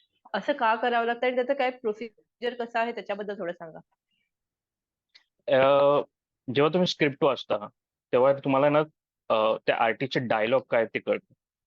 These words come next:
Speaker 2: डायलॉग म्हणजे त्याची, तो डायलॉग जेव्हा तो बोलणार आहे,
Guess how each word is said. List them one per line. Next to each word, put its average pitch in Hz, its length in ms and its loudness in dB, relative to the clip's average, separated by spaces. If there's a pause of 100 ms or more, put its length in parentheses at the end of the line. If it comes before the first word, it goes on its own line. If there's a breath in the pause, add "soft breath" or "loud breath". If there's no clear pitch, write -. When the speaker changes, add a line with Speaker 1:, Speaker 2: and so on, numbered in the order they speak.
(140)
Speaker 2:
डायलॉग 127 280 2
म्हणजे 139 380 -2 (180)
त्याची, 135 300 -2 (140)
तो - 360 -2
डायलॉग 131 380 0
जेव्हा 139 220 2
तो 156 60 -2
बोलणार 117 420 0
आहे, 110 100 0